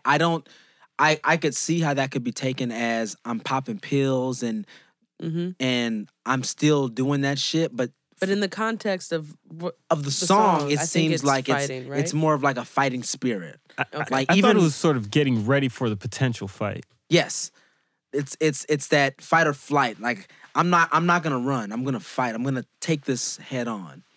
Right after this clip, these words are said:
Speaker 3: Mm-hmm.
Speaker 1: Is the way I thought about that. Um, my favorite song on this, since, you know, everyone seems to be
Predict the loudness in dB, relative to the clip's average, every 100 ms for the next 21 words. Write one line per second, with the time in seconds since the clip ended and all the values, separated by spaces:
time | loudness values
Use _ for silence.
0 | _ -10 -10 -10 _ _ _ _ -8 -4
1 | -2 -2 -4 -6 -6 -10 -10 -10 -10 -14
2 | -20 _ _ 0 2 2 -2 -6 _ _
3 | _ _ _ _ _ _ _ _ _ _
4 | _ -8 2 2 2 2 2 0 0 0
5 | 0 0 0 -2 -6 _ _ -6 -4 -4
6 | -4 -2 -2 -6 -12 _ _ _ _ _
7 | -6 -4 -4 -4 -4 -6 -6 -4 -6